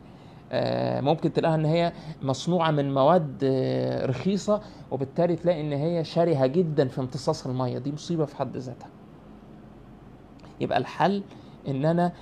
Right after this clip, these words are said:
أشتري من مصنع أو من مصدر موثوق منه، حتى لو كان غالي. الغالي تمنه فيه، الغالي في البداية هيريحني في النهاية كتير قوي. طيب، دي أول طريقة، إنك تجيب من مكان موثوق منه. الطريقة التانية حل بسيط جدًا،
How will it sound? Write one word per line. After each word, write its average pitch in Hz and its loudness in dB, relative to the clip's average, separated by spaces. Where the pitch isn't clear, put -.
أشتري 165 0
من 135 0
مصنع 185 0
أو 131 2
من 131 -4
مصدر 139 0
موثوق 131 -4
منه، 190 -2
حتى - -2
لو 127 2
كان 123 -6
غالي. - -12
الغالي 165 2
تمنه 156 0
فيه، - -10
الغالي 160 4
في - -8
البداية 156 2
هيريحني 139 0
في - -10
النهاية 135 -4
كتير 135 -8
قوي. - -10
طيب، 131 2
دي - 2
أول 185 6
طريقة، 135 0
إنك 117 -6
تجيب 160 -4
من 156 0
مكان 147 0
موثوق 139 -2
منه. 127 -8
الطريقة 165 0
التانية 196 2
حل 208 4
بسيط 147 -2
جدًا، - -2